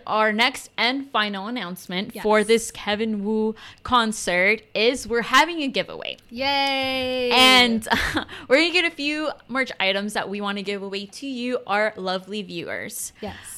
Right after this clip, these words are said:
Speaker 1: Um, but the way to enter this giveaway is by doing the following. Please do subscribe to our YouTube channel. And we are actually gonna upload a Kevin Wu special on July twenty-ninth, I believe.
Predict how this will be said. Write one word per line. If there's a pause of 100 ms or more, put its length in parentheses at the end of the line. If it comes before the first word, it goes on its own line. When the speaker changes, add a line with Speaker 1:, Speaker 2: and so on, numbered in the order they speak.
(160)
Speaker 1:
Um,
but
the
way
to
enter
this
giveaway
is
by
doing
the
following. (160)
Please
do
subscribe
to
our
YouTube
channel. (460)
And (140)
we
are
actually
gonna
upload (100)
a
Kevin
Wu
special (100)
on (100)
July
twenty-ninth,
I
believe.